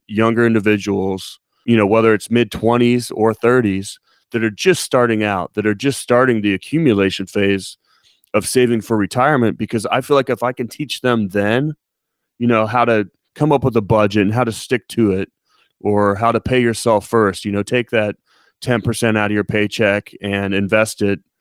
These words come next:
'cause you're gonna spend whatever's in your, your bank account. I mean, that's just human nature.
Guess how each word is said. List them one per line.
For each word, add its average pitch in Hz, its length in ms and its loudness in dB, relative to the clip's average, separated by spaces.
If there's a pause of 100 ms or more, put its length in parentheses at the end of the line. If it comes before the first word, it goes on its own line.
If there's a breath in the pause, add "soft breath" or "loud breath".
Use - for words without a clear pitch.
(120)
'cause 123 140 0
you're 151 80 4
gonna 160 120 4
spend 123 320 0
whatever's 107 360 2
in 104 100 0
your, 98 260 -2
your 101 140 -2
bank 95 260 -2
account. 92 360 -6
I 90 40 -6
mean, 95 100 -4
that's 107 200 -2
just - 200 -10
human 98 220 -2
nature. 95 520 -4